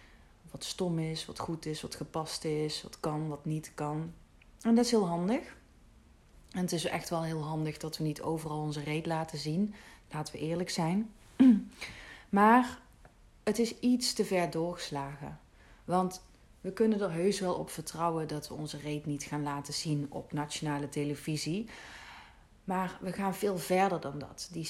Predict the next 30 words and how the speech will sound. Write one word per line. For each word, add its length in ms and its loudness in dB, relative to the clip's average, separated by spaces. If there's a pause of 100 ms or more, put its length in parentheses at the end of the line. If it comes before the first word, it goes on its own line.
die 160 -6
ce-, 300 -2
het 200 -8
censureren 720 0
van 160 -2
onszelf 340 -4
gaat 200 -6
zoveel 800 2
verder. 520 -2 (100)
Dat 180 -10
gaat 560 -2 (1200)
tot 220 0
en 80 2
met 540 0 (320)
dat 580 0
je 180 0
hoi 380 8
zegt 560 6
en 160 2
dat 260 6
daarna 420 4
een 60 2
gedachte 400 0
opkomt 360 2
dat 140 0
die 140 -2
hoi 300 4
er 160 -2
stom 400 -2
uitkwam. 680 -8